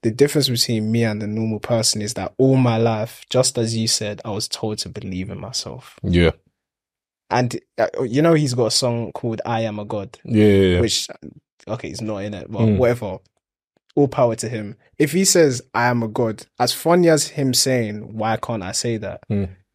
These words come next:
Speaker 1: It's honestly, why can't he say that? It's only
Speaker 2: Mm.
Speaker 1: a man, another human being that can tell you, "Yo, bro, relax.
Speaker 2: Yeah, yeah,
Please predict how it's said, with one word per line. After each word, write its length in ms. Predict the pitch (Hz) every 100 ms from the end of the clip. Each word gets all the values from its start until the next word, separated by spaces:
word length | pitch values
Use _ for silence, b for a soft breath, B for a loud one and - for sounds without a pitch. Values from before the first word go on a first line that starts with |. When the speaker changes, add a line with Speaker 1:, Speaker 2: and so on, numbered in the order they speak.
| _ _ -
Speaker 1:
It's 200 | 131 -
honestly, 420 | - 151 139 - 107
why 300 | 113 113 120
can't 260 | - 98
he 100 | 123
say 200 | 101 127
that? 100 | 113
It's 100 | 98
only 200 | 156 175
Speaker 2:
Mm. 80 | 160
Speaker 1:
a 40 | 127
man, 680 | 117 117 135 131 110 107
another 280 | - 120 127
human 380 | 123 - 123 117
being 200 | 120 113
that 120 | 101
can 100 | -
tell 220 | 101 127 120
you, 200 | 101 113 _ _ _ _ -
"Yo, 200 | 107 101
bro, 340 | 113 98 - _ _ _
relax. 580 | 123 107 101 95 - 113
Speaker 2:
Yeah, 160 | 104 104
yeah, 180 | 101